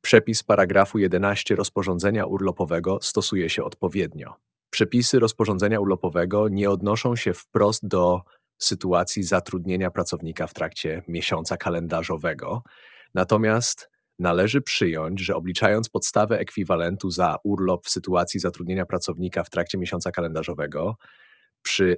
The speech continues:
obliczeniach podstawy ekwiwalentu za urlop należy zastosować odpowiednio przepis paragrafu szesnaście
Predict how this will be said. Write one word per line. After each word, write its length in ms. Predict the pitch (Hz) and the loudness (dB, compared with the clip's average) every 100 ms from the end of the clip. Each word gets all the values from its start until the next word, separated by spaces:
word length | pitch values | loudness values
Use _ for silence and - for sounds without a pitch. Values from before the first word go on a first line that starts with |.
| - | 0
obliczeniach 540 | 90 85 87 117 120 110 | -4 -4 2 2 2 0
podstawy 420 | 98 - 98 95 | -2 2 2 2
ekwiwalentu 640 | 92 101 87 85 95 104 | -2 -4 -2 0 -2 -4
za 120 | 90 | -4
urlop 440 | - 90 92 98 - | -2 -2 0 0 0
należy 340 | 87 90 110 | 0 2 2
zastosować 680 | 113 - 92 - 92 92 - | 0 0 -2 0 2 0 0
odpowiednio 680 | 98 - 87 87 87 92 | -4 -2 0 2 0 0
przepis 420 | 90 - 92 92 - | -4 -4 -4 -6 -4
paragrafu 540 | 90 85 78 76 - | -2 -2 -2 -4 -4
szesnaście 720 | - 85 - 80 - - 80 | -6 -4 -4 -4 -4 -4 -4